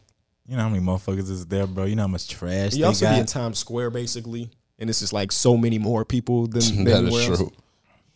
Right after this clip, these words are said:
Speaker 2: Mm-hmm. Um,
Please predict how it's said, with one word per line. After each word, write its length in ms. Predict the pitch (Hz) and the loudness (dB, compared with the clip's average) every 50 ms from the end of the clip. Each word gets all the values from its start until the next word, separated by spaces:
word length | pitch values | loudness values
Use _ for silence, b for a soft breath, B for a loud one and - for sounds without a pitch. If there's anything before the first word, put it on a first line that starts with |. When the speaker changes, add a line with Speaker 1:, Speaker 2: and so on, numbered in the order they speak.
| _ _ _ _ _ _ _ - 92 101 - _ _ 104 92 90 | _ _ _ _ _ _ _ -20 -20 -20 -20 _ _ -20 _ -18
Speaker 2:
Mm-hmm. 1800 | 87 87 - _ _ _ _ _ _ _ _ _ _ _ _ _ _ _ _ _ _ _ _ _ _ - - _ _ _ - _ _ - 113 | -18 -18 -18 _ _ _ _ _ _ _ _ _ _ _ _ _ _ _ _ _ _ _ _ _ _ -20 -20 _ _ _ -20 _ _ -4 0
Um, 360 | 117 120 117 113 110 107 104 | 2 2 2 2 0 -2 -4